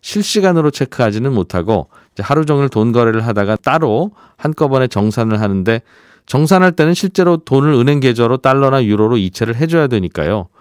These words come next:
그래서 "아까 돈 보낸 거 사실은 우리가 협박받아서 가짜로 보낸 거였어." 그러면 들통이 납니다. 그렇게 되면 그 나라 은행은 그 은행들 사이의 단톡방에서 빼버리게 되고, 그러면 그 나라는 앞으로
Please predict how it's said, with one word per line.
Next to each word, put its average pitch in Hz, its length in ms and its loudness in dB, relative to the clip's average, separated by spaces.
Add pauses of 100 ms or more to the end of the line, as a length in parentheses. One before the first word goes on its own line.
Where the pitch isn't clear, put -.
(340)
그래서 101 340 -2 (220)
"아까 101 240 -2
돈 131 260 0
보낸 131 240 2
거 123 100 2
사실은 127 400 -2
우리가 113 260 0
협박받아서 139 720 0
가짜로 120 460 -2
보낸 113 260 0
거였어." 98 380 0
그러면 98 420 -2 (460)
들통이 107 380 -2
납니다. 85 520 -2 (460)
그렇게 135 320 2
되면 131 340 0
그 135 120 -2
나라 139 280 4
은행은 117 360 2
그 113 240 2
은행들 151 400 2
사이의 127 320 0
단톡방에서 107 760 -2
빼버리게 156 560 0
되고, 87 400 -2
그러면 104 340 0
그 107 100 -6
나라는 104 400 0
앞으로 98 440 -2